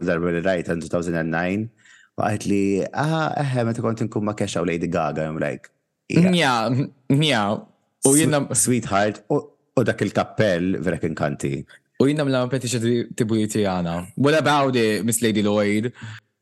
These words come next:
Speaker 2: Shout out bija wkoll <laughs> lil Keen u lil David and everyone else involved, um, for the whole night.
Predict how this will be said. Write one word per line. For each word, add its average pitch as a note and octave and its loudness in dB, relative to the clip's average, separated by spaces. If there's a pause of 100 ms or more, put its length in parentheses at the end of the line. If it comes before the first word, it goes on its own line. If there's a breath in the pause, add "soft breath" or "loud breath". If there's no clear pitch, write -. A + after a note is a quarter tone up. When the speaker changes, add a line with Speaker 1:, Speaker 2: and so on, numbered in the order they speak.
(160)
Speaker 2:
Shout F3+ 2
out C#3+ 0
bija B2+ 2
wkoll A#2 0
<laughs> A#2+ 0
lil A#2 0 (240)
Keen A2 2
u G#2 -2
lil G2+ 0 (100)
David G#2+ 0
and G2 -2
everyone F2+ -4
else F2 -4
involved, F2+ -4 (600 loud breath)
um, G2 2
for G2+ 0
the F#2 -2
whole G#2 -2
night. F#2+ -2